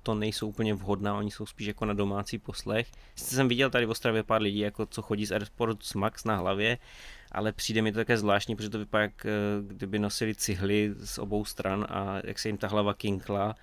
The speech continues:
tak je to takové zvláštní. Já bych chtěl spíš něco ve stylu, eh, Sony sluchátek těch,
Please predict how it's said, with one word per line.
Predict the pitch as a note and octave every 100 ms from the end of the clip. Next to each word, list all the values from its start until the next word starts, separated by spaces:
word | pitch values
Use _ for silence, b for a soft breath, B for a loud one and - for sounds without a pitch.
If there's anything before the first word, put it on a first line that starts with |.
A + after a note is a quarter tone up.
| B B B B B
tak | - G#2+
je |
to | G#2+
takové | A2+ A#2
zvláštní. | G#2 G#2 G#2 A2+
Já | G#2
bych | G2+ -
chtěl | A2+ G#2+
spíš | - G#2+
něco | G#2+ G#2 - G#2+
ve | G#2
stylu, | - - G#2+ G#2+ G#2 G#2 b b b b - - -
eh, | A2+ G2 G2 G2 G2 G2+
Sony | G2+ - G#2+ G#2 G#2
sluchátek | - G#2+ - G#2 - G2+
těch, | - G#2